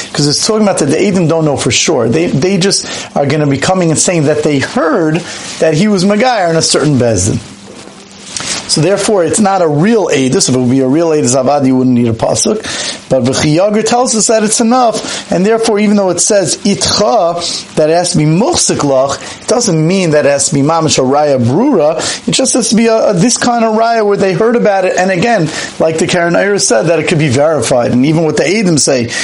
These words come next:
they say it was done in a certain Bezdin.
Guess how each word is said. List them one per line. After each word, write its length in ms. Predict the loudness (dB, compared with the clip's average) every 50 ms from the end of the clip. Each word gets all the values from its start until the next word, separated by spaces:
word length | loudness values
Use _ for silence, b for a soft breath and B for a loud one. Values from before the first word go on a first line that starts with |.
| B B
they 180 | -2 0 0 0
say 300 | 0 0 0 0 0 2
it 160 | 0 0 2
was 260 | 2 0 0 0 0
done 240 | 0 0 0 2 2
in 80 | 2
a 80 | 2 0
certain 320 | 0 0 0 0 2 2
Bezdin. 500 | 2 2 2 2 2 0 0 0 0 -2